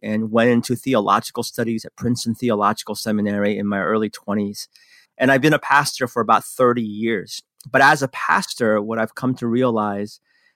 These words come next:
and it shouldn't be rocket science to some of your listeners who are of religious or faith background, but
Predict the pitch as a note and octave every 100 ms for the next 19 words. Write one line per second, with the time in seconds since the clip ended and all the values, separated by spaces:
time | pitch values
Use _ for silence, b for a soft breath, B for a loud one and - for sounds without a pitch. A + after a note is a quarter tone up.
0 | _ A2+ B2+ B2+ G#3+ G3+ E3 C3 A2+ B2
1 | - A2+ - A2 G#2+ G#2+ - - A2 G#2+
2 | B2+ A#2 A#2 A2 A#2 - A#2+ A2+ A2 -
3 | G#2+ G#2+ B2 A#2+ A#2 - A2+ A2 A#2 A#2+
4 | B2 C#3 B2+ A2+ - A2+ - A#2 C#3+ -
5 | G#2 G2 G2 b b b b B2+ A2+ C3